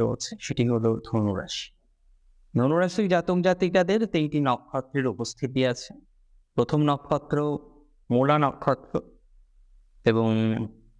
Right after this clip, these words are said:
নিশ্চিতভাবেই কেতুর নক্ষত্র, দেবাড়িগণের নক্ষত্র, পূর্ব আষাঢ়া নক্ষত্র,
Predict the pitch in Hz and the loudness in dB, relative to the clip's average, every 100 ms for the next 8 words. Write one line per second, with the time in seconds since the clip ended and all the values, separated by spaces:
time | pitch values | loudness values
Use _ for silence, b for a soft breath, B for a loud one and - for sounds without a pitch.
0 | 120 117 - 147 139 143 139 143 135 123 | -4 -2 0 0 0 0 0 -2 -2 -2
1 | 135 131 127 127 - 120 - 120 117 110 | 0 0 0 -4 -6 -6 -2 -2 0 0
2 | 107 110 110 107 104 101 98 98 - 95 | 0 0 0 0 0 0 -2 -6 -8 -8
3 | - 175 180 - _ _ _ _ _ _ | -6 -8 -8 -18 _ _ _ _ _ _
4 | - 208 214 226 233 - 143 135 170 151 | 0 2 2 2 0 0 -2 0 0 0
5 | 113 101 - - - | 0 -2 -4 -10 -10